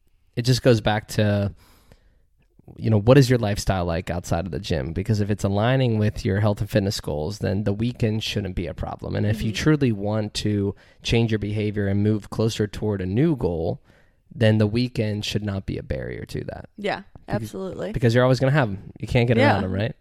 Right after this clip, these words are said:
Speaker 2: Yeah.
Speaker 1: All right. So, uh, number three, we're moving on. This one is all about time, and which
Speaker 2: <laughs>
Speaker 1: probably the most common excuse in the entire book in terms of why you don't exercise.
Speaker 2: Yeah.
Speaker 1: But now we're just talking about, like, why you just don't start, whatever it is, nutrition, exercise, et cetera.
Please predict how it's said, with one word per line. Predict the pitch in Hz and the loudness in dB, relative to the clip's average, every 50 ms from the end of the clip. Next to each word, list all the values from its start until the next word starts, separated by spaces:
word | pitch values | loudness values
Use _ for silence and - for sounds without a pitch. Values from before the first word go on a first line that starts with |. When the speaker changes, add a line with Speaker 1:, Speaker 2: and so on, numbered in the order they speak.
| _ _ - | _ _ 2
Speaker 2:
Yeah. | 262 226 240 269 226 - - 220 - - - - - - - - - - _ _ _ _ _ _ - | 4 4 4 4 0 -4 -8 -14 -16 -20 -20 -20 -20 -20 -20 -20 -20 -20 _ _ _ _ _ _ -4
Speaker 1:
All | - 127 | 0 2
right. | 113 104 92 - - | 2 2 2 -2 -6
So, | - - 139 120 - - - - - - - - - - - | -4 -2 -2 -2 -2 -8 -12 -10 -10 -10 -10 -16 -12 -4 0
uh, | 117 110 107 | 0 2 4
number | 107 117 139 139 135 | 4 4 6 6 4
three, | - - 107 104 113 147 - _ - - - _ _ - | 4 4 2 0 0 -2 -6 _ -20 -20 -20 _ _ 0
we're | 98 | 2
moving | 110 110 113 110 107 | 4 4 4 4 4
on. | 104 101 101 104 107 104 | 2 2 0 -2 -2 0
This | 113 131 - - | 0 0 0 2
one | 147 147 143 139 131 | 4 4 4 4 4
is | 117 110 117 | 2 0 0
all | 107 110 110 | 0 -2 -2
about | 107 110 107 104 - | -2 -2 -4 -4 -6
time, | - - 98 87 78 67 - - - - _ _ - | -6 -8 -8 -8 -8 -12 -14 -18 -20 -20 _ _ -4
and | - 113 113 | -2 0 2
which | 110 107 107 104 - - 113 | 2 2 0 0 -4 -6 -6
Speaker 2:
<laughs> | - | -2
Speaker 1:
probably | - 120 113 131 139 | 0 2 4 4 4
the | 131 | 4
most | 120 117 117 113 - | 4 4 2 2 0
common | - - 117 117 117 | 0 0 0 2 0
excuse | 113 - - - - 107 107 - - | 0 -2 -4 -4 -2 -2 -2 -2 -2
in | 110 | -2
the | 104 101 | -2 -2
entire | 101 104 - 117 107 107 107 | -2 -2 -2 -2 -2 -2 -2
book | 101 107 107 - 107 | -2 -2 -2 0 -2
in | 104 | -2
terms | 101 - 104 104 101 | 0 0 0 0 0
of | 104 101 | -2 -4
why | 107 107 101 98 | -4 -4 -4 -4
you | 98 95 | -4 -4
don't | 92 90 90 95 | -6 -4 -2 0
exercise. | 113 127 - - 104 98 - - 92 85 - - - - - - - - - | 0 0 0 -2 -6 -6 -6 -6 -6 -6 -8 -8 -8 -10 -16 -20 -20 -18 -12
Speaker 2:
Yeah. | 208 196 185 165 165 | -10 -8 -6 -2 0
Speaker 1:
But | 123 113 101 92 - - - | 0 0 0 -2 -6 -12 -8
now | - 113 117 127 135 | -2 2 4 4 6
we're | 139 135 | 6 4
just | 120 113 - | 4 2 2
talking | - 117 110 110 | 0 0 2 0
about, | 104 104 95 92 | 0 0 -2 -4
like, | 95 101 101 | -6 -8 -6
why | - 107 107 107 110 | -4 -2 0 0 0
you | 107 107 104 | 0 -2 -4
just | 101 - 101 95 - - | -4 -6 -8 -10 -8 -8
don't | - 104 98 90 - | -8 -6 -6 -8 -10
start, | - - - 78 62 - - | -8 -8 -8 -8 -8 -10 -14
whatever | - - 101 107 101 98 71 82 | -10 -6 -4 -4 -2 -2 -4 -4
it | 85 82 | -6 -6
is, | 71 - - | -6 -6 -8
nutrition, | - 98 - - 120 113 - - 110 107 101 | -8 -6 -2 0 0 0 0 -2 -2 -2 -4
exercise, | 92 - - - 107 - - - 95 101 - | -6 -8 -10 -12 -10 -8 -8 -8 -8 -10 -12
et | 90 | -10
cetera. | - - 92 - - - 104 | -8 -6 -6 -4 -4 -6 -6